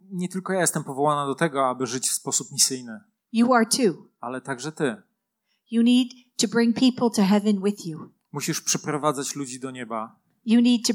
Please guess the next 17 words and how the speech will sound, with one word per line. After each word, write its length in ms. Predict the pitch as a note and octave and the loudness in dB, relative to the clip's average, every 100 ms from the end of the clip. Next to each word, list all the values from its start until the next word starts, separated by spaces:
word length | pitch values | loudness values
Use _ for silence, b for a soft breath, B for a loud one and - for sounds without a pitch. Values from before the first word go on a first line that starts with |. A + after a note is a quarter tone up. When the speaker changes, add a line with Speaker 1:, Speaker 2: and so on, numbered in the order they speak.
| - | 0
Speaker 2:
bring 380 | B3 B3+ A#3+ A#3+ | 4 4 4 4
Jesus 560 | B3+ A3 G3+ F3 - - - | 4 2 -2 -8 -12 -16 -4
his 220 | G#3 G3+ | -4 -2
reward. 520 | F#3+ F3 F#3+ D#3 - _ _ _ | -2 2 2 0 -6 _ _ _
Speaker 1:
Musisz 420 | - C3 D3 C#3 - | -14 -6 -4 -4 -8
przyprowadzać 680 | - D3 D3+ C#3 D3 C#3 C#3 | -10 -8 -6 -4 -4 -4 -6
Jezusowi 440 | C#3 B2+ - C3+ C3 | -6 -2 -2 -2 -6
jego 160 | C3 | -10
nagrodę. 500 | C3+ C3 C3+ A#2 A2 - | -10 -6 -6 -6 -10 0
Speaker 2:
Don't 220 | G#3 G3+ G#3+ - | 4 4 0 -6
show 100 | F#3 | -2
up 140 | F3+ F3 | -2 -2
alone. 360 | F3 E3+ E3 D3+ - _ _ - | 0 2 2 -2 -12 _ _ -18
Speaker 1:
Nie 160 | C3 | -16
pojaw 360 | - C#3 C3 A#2+ | -12 -6 -6 -6
się 140 | - | -4
sam. 440 | B2 - A#2 A2 | 0 0 -2 -10